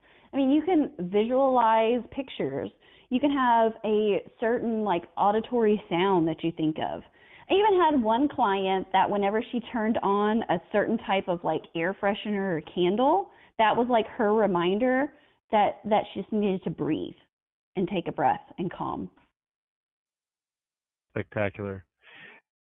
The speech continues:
Speaker 2: So what other, um, what's, what's the main message for folks? What's, what's, what can they do, you know, very soon right now, especially if they look at this as a little bit of a challenge or struggle?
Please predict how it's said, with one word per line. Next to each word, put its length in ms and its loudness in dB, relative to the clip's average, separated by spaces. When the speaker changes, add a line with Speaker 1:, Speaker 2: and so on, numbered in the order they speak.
Speaker 2:
So 120 6
what 200 6
other, 560 6
um, 720 4
what's, 300 0
what's 280 2
the 80 2
main 340 0
message 460 0
for 180 -6
folks? 380 -6
What's, 180 2
what's, 220 -2
what 240 -2
can 260 -4
they 220 4
do, 760 -2
you 100 -10
know, 160 -2
very 360 0
soon 340 -4
right 220 -2
now, 560 -2
especially 500 0
if 160 0
they 420 2
look 260 -6
at 120 -12
this 140 -2
as 80 -8
a 60 -6
little 240 -4
bit 140 -6
of 80 -14
a 80 -10
challenge 420 -10
or 160 -10
struggle? 400 -12